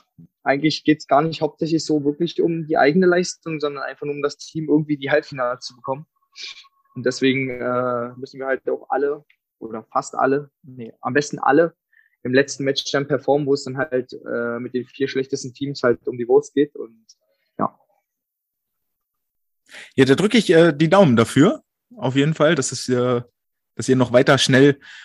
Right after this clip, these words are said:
Speaker 2: unterwegs seid. Äh, Leonie, für dich geht's ja jetzt am Wochenende schon weiter. Am elften und zwölften September gegen die London Raw, die Aqua Centurions nochmal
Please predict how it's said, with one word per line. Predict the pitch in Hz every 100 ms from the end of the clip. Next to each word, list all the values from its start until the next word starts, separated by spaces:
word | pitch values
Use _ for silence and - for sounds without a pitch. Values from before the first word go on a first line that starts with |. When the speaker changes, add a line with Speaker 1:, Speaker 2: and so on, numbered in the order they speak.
| _
Speaker 2:
unterwegs | - 196 180 135 196 -
seid. | 165 143
Äh, | 147
Leonie, | 151 180 170
für | 160
dich | 180 -
geht's | 170
ja | 156
jetzt | 156
am | 147
Wochenende | 175 175 160
schon | 151 120
weiter. | 185 175
Am | 147
elften | 147 180 -
und | 135
zwölften | - 165 226 170
September | 147 - 165 147
gegen | 131 139 127
die | 127
London | 123 117 127 175 135
Raw, | 131 156 151
die | 139 -
Aqua | 208 196
Centurions | 180 160 208 233 220 202
nochmal | 180 170 165 202 240